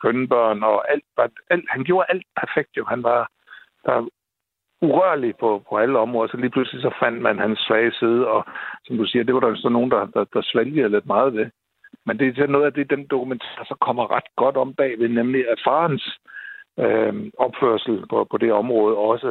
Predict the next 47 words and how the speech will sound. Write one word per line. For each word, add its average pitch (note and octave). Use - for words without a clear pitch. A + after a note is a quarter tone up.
var, G2+
var, G#2+
øh, A2
skal -
vi G#2
sige, A2
kritisabel, A2
og G2
at G2
meget G#2+
af A2
det, A#2
øh, G2+
af A#2
den A2
der A2
indstilling A#2
og F#2+
forhold A#2
til -
kvinder, A2+
jo A#2
er G#2+
blevet A2
skabt -
gennem B2
faren, G#2
som A#2
han B2
jo A2
virkelig G3
godt E3
kunne, -
altså B2
han C3
var C3
jo, A#2+
siger F3+
jo F#3
også, E3+
at -
faren F3
var, C3+
var C3
hans B2
bedste F3
ven. D#3+